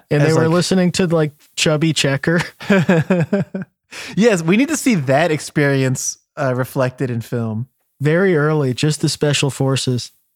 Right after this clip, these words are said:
Speaker 2: Man, zero point two, that's really rough, but fair's fair. Then I think I wanna move on to, this is the only Bird song that I think is a genuine, like, masterpiece to me. Eight Miles High, that's just one of the best songs of the sixties, period.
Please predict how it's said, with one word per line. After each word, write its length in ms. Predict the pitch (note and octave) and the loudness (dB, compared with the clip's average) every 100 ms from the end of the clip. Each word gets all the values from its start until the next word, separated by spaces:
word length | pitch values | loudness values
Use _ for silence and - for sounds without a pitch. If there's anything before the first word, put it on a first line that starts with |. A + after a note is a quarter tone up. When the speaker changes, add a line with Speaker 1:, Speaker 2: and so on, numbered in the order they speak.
| _ _ - | _ _ -10
Speaker 2:
Man, 200 | C3+ A#2 | -8 -6
zero 280 | B2+ E3 E3 | -2 -2 -2
point 300 | F3 C3+ A#2 | -2 -6 -4
two, 220 | D#3 C3 | -6 -4
that's 180 | C#3 - | -4 -6
really 160 | C#3 | -6
rough, 400 | B2 C3 B2+ A#2 - | -4 -4 -4 -6 -10
but 220 | A#2+ A#2+ | -10 -8
fair's 300 | - B2+ D3+ | -8 -6 -6
fair. 580 | - E3+ G3+ E3+ E3+ _ _ _ _ _ _ _ _ _ _ _ - | -6 -4 -2 -4 -6 _ _ _ _ _ _ _ _ _ _ _ -6
Then 80 | D#3 | -4
I 80 | D#3+ | 0
think 200 | G#3+ E3 | 0 0
I 80 | G3+ | 2
wanna 200 | A#3 G3 | 2 4
move 200 | F#3 E3+ | 2 2
on 180 | E3+ | 2
to, 280 | E3 D#3+ C#3+ | 0 -2 -2
this 220 | D3 A#3 | 0 -2
is 140 | C#4 G#3 | 0 0
the 120 | G3+ | 2
only 240 | G3+ G#3 F#3 | 4 4 2
Bird 280 | E3 E3 | 2 0
song 260 | - D#3+ D#3+ | 0 0 2
that 80 | D3+ | 2
I 60 | |
think 160 | C#3+ D#3+ | 0 -2
is 80 | D3+ | -2
a 40 | |
genuine, 460 | C3 D3 D3+ C#3+ C#3 | -2 0 2 2 0
like, 160 | B2 | -2
masterpiece 640 | A#2+ C3 C#3 - B2+ C#3+ C3 | 0 0 0 -4 -6 -6 -4
to 80 | B2+ | -4
me. 200 | B2+ B2+ | -4 -2
Eight 180 | C#3+ F3+ | 0 0
Miles 280 | E3+ D3 - | 2 0 0
High, 320 | C#3 C3+ B2+ | -2 0 0
that's 180 | F#3+ - | 0 -2
just 160 | D3+ | -2
one 120 | D3+ | 0
of 60 | C#3+ | 0
the 60 | B2+ | 0
best 240 | C#3+ C#3 | 0 0
songs 240 | C#3 C#3 | -2 -2
of 60 | C3+ | -4
the 100 | A#2+ | -6
sixties, 420 | - D3 - A#2 | -4 -6 -6 -12
period. 580 | - D#3 E3 A#2 A#2 | -8 -4 -4 -4 -6